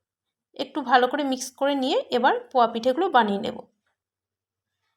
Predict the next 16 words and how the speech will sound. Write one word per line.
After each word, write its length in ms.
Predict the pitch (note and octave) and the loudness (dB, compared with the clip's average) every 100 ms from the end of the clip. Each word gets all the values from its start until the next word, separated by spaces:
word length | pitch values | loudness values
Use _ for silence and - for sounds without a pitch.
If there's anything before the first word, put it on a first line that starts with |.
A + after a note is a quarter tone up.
| _ - | _ -20
তো 60 | |
ছোট 220 | B3 C#4 | -12 0
হাফ 240 | C#4+ C4+ B3+ | 6 6 6
চামচ 380 | C4 C4+ G#4 - | 0 0 -2 0
বেকিং 280 | A#3+ A#3 A#3+ | -2 -2 -6
সোডা 260 | B3 A#3+ | -2 -2
দিয়ে 180 | A#3+ B3 | -2 -4
দিলাম, 260 | A#3 F#4 G#4+ | -4 -4 -2
দিয়ে 160 | C4 | 0
ভালো 240 | B3+ A#3 A3+ | 2 2 2
করে 180 | B3 D#4 | 0 2
আবারও 260 | A#3 B3+ | 2 2
মিশিয়ে 360 | C#4 A3 - G3 | 0 -4 -6 -8
নিচ্ছি। 380 | G3 - - _ _ _ _ _ _ _ _ _ _ _ _ _ _ _ _ _ _ _ _ _ _ _ _ _ _ _ _ _ _ _ _ _ _ _ _ _ _ - | -10 -16 -20 _ _ _ _ _ _ _ _ _ _ _ _ _ _ _ _ _ _ _ _ _ _ _ _ _ _ _ _ _ _ _ _ _ _ _ _ _ _ -8
এবার 260 | C#4+ F#4 | 4 4
আমি 240 | D#4+ D4+ | 4 2